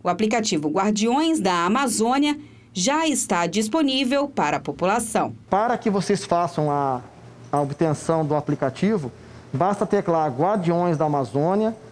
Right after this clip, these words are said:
Speaker 2: e é a primeira opção que vai aparecer, Guardiões da Amazônia, com este símbolo, e a pessoa vai pedir para instalar o aplicativo. E aqui nesse ponto tem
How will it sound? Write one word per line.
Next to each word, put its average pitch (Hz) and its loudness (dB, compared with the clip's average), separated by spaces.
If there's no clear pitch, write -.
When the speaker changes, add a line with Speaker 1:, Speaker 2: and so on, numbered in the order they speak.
Speaker 2:
e 196 2
é 160 2
a 180 0
primeira 185 2
opção 185 0
que 156 -2
vai 165 2
aparecer, 170 2
Guardiões 156 2
da 156 2
Amazônia, 180 0
com 160 2
este 190 2
símbolo, 220 2
e 185 2
a 202 0
pessoa 196 2
vai 196 2
pedir 202 0
para 202 2
instalar 220 0
o 185 4
aplicativo. 220 0
E 185 2
aqui 220 0
nesse 196 0
ponto 220 0
tem 170 0